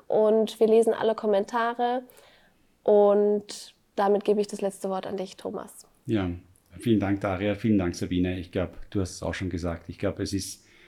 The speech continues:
Speaker 2: unser Ziel bei diesen Podcasts einfach auch zu zeigen, wie komplex das Alltägliche eigentlich ist. Ähm, die Menschen dahinter,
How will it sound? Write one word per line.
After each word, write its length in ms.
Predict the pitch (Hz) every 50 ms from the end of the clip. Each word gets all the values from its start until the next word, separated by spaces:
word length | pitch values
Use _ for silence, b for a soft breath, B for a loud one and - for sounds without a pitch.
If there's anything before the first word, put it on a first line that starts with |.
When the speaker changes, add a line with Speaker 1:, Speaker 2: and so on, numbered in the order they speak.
| b b b b
Speaker 2:
unser 300 | 131 113 98 113 101 104
Ziel 360 | - - 131 127 123 123 120
bei 160 | 123 - 113
diesen 540 | 104 107 101 90 95 101 101 101 98 95 90
Podcasts 540 | - 101 107 104 - - 107 104 92 - -
einfach 240 | - 87 - 98 92
auch 140 | 92 90 -
zu 140 | - -
zeigen, 720 | - - - 95 90 92 92 98 101 98 101 104 95 95 - _ _
wie 360 | - 104 104 101 101 101 101
komplex 400 | - - 110 101 104 95 95 -
das 160 | - 110 - 98
Alltägliche 560 | 98 98 - 107 101 98 95 - - 110 95
eigentlich 380 | 90 87 95 95 85 78 92 98
ist. 260 | 101 - - - - b b b b b b b b b b -
Ähm, 600 | 120 101 95 98 95 98 98 98 98 - - - - - -
die 180 | - 101 95 98
Menschen 880 | 101 95 95 98 107 107 - - 131 123 120 117 120 123 101 101 - _ -
dahinter, 760 | 113 101 87 85 120 135 135 139 - 101 95 95 107 104 -